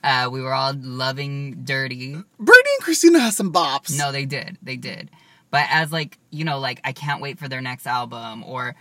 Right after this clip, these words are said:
Speaker 1: like, I just, I'm so baffled by the whole, like, Britney thing.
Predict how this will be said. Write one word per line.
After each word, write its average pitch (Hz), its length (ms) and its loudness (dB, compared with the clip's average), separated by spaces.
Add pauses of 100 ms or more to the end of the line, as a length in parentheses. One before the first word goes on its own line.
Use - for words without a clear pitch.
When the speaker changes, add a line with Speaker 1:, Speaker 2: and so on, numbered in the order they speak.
(340)
Speaker 1:
like, 180 240 -4
I 175 160 0
just, 208 340 -12 (140)
I'm 160 160 0
so 175 300 -4
baffled 156 520 -4
by 135 140 -4
the 127 140 -10
whole, 135 300 -6
like, 120 280 -8 (600)
Britney 147 640 -8 (140)
thing. 180 380 -6